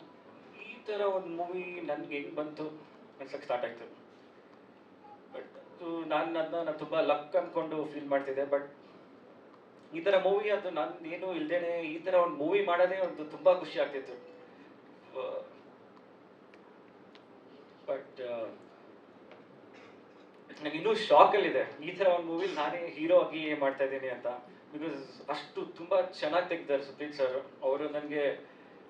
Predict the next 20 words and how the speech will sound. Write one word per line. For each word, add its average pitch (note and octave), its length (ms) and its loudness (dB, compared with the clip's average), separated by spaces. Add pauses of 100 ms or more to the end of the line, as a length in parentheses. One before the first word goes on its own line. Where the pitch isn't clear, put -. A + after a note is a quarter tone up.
(100)
ಫಸ್ಟ್ - 280 0
ಸ್ಟಾರ್ಟಿಂಗ್ F#3+ 480 2
ಇನಿಷಿಯಲ್ F#3 420 4
ಅಲ್ಲಿ F#3 320 2
ಏನ್ E3+ 560 -4 (200)
ಎಲ್ಲ E3 220 -2
ಇದ್ D3+ 180 -4
ಮಾಡಿದ್ರು D3+ 420 2
ಎಲ್ಲಾನು E3 360 2
ಸೇಮ್, D#3+ 500 -6 (400)
ಅದಕ್ಕಿಂತ F3 340 -4
ಇನ್ನೂ E3+ 180 2
ಜಾಸ್ತಿನೇ D3 800 -6
ಮೀರಿದೆ. C#3 400 -8 (600)
ಎಕ್ಸ್‌ಪೆಕ್ಟೇಷನ್ F3+ 720 -2
ನಮ್, D3+ 440 -2
ನಂದು D#3 280 2
ಕ್ರಾಸ್ C#3+ 380 6
ಆಗಿ E3 80 4
ಹೋಗಿದೆ. C3+ 460 2